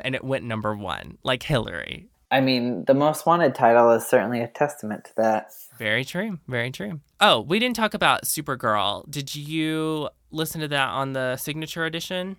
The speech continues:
Speaker 2: Um, yes.
Speaker 1: I'm Supergirl.
Speaker 2: Haven't you heard? I'm Supergirl. You don't wanna mess with me. I got your back. I know your every move, and I got everything you'll ever need.
Speaker 1: Yep.
Speaker 2: Another Kara.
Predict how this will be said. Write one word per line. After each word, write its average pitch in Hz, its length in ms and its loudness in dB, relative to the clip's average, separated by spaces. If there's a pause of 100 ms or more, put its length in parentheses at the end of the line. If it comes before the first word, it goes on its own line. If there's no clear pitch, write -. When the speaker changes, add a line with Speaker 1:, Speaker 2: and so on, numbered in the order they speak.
(140)
Speaker 2:
Um, 139 540 2
yes. - 800 0 (100)
Speaker 1:
I'm 254 280 -10
Supergirl. 233 1040 -6 (180)
Speaker 2:
Haven't 123 280 2
you 120 140 -2
heard? 120 320 2
I'm 110 160 -4
Supergirl. 123 720 0
You 113 100 0
don't 120 140 -2
wanna 120 160 0
mess 110 300 -2
with - 160 -8
me. 113 380 -4 (100)
I 110 100 -8
got 110 200 0
your 113 100 0
back. 110 420 -2
I 107 60 -10
know 110 140 -8
your 104 180 -2
every - 260 -4
move, 104 380 -8 (180)
and 104 160 -8
I 107 140 -8
got 95 160 -8
everything 92 400 -10
you'll 80 160 -10
ever 76 180 -12
need. 78 360 -18 (220)
Speaker 1:
Yep. 143 360 -2 (260)
Speaker 2:
Another 131 220 -2
Kara. 131 560 2